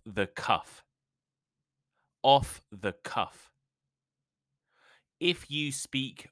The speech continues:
off the cuff, you say something without having prepared or thought about your words first. For example, "I hadn't prepared a speech,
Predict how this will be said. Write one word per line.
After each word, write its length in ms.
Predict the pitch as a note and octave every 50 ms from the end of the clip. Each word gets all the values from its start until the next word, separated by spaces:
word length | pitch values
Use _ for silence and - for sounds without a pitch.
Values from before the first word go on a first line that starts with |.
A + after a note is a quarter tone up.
| _ -
off 380 | A#2+ A2+ A2+ - - - - _ _
the 100 | - E2+
cuff, 580 | - _ - - C#3 A#2+ F#2+ - - - - _ _ _ _ _ _ _ _ _ _
you 200 | G#2+ A2 A2 A2
say 280 | - - D3 D3+ D#3
something 640 | C#3+ - - C#3+ C#3 G#2+ A2 - C#3 C#3 C#3 C3 A2+
without 460 | G2+ G2+ - A#2 A#2 A#2+ - - G2+
having 420 | A2+ A2+ G#2+ F#2+ G#2+ G#2 G2+ G2
prepared 840 | F#2+ - - F2+ - - - - - B2+ B2+ B2+ B2 B2+ B2 A#2+ - - -
or 280 | F#2+ F#2+ F#2+ F#2+ G2 -
thought 560 | - - - - C#3+ C3+ G#2 D2+ - - - -
about 340 | F#2 G2 - G2+ G2 - -
your 220 | G2 F#2+ F#2 F2
words 420 | E2+ F2+ F2 E2 E2 D#2 - - - -
first. 540 | - A#2+ G2+ D#2 D2 - - - - - - _ _ _ _ _ _ _ _ _ _ _ _ _ _ _ _ _ _ _
For 220 | - - A#2+ A2+ A2+
example, 720 | A2+ G#2 - A#2+ A2+ A2+ A2 G#2+ A2+ A2+ G#2+ G#2 G2 - _ _ _ _ _ _ _ _ _ _ _ _ _
"I 140 | - A2+ B2
hadn't 540 | A#2+ - - - D3+ D3+ C#3+ C#3+ C#3+ - -
prepared 480 | - B2 - - - A#2 A2+ A2 F#2+ E2+
a 40 |
speech, 680 | - - - - - C#3+ A#2+ D#2 - - - - - -